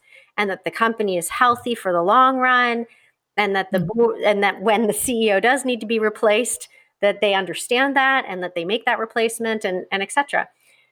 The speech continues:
Speaker 1: So they are a collective that will be together as a collective ongoing. Individual people can come and go, but that collef-, collective lasts longer than that C E O. And,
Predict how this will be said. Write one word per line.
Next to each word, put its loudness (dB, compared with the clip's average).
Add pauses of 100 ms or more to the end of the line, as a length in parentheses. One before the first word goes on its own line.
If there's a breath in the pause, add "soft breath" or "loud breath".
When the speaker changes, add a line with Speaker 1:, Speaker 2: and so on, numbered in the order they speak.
(140)
Speaker 1:
So 2
they 2
are 6
a 2 (120)
collective -2 (880)
that 2 (600)
will 2
be 0
together 0
as 0
a -6
collective -4 (280)
ongoing. 4
Individual 0
people -6
can -4
come -2
and -4
go, 0
but -6
that 0
collef-, -4 (160)
collective -2 (460)
lasts 0
longer 0
than -6
that -2 (480)
C -2
E 4
O. 0
And, -4